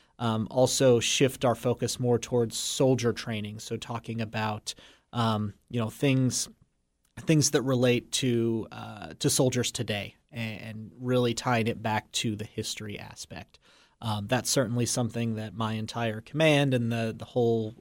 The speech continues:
Army Museum enterprise, Army Museum system is really trying to do, is not just focus on, um, you know,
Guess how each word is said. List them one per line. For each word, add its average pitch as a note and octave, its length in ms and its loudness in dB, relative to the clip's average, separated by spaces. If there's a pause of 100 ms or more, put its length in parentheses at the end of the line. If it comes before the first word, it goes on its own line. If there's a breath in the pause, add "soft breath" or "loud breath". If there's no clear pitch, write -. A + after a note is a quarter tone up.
Army B2 260 2
Museum A#2+ 600 2
enterprise, A#2 640 0
Army A#2 160 0
Museum A2 400 0
system A2 480 -6 (320 soft breath)
is - 100 -14
really G#2+ 220 2
trying G#2 360 -4
to - 100 -12
do, A#2+ 580 2 (320 loud breath)
is A2 500 -6
not C3 160 0
just - 240 -2
focus B2+ 400 2
on, A2+ 480 0
um, G#2+ 460 -12 (260)
you A#2+ 80 -10
know, G2+ 140 -10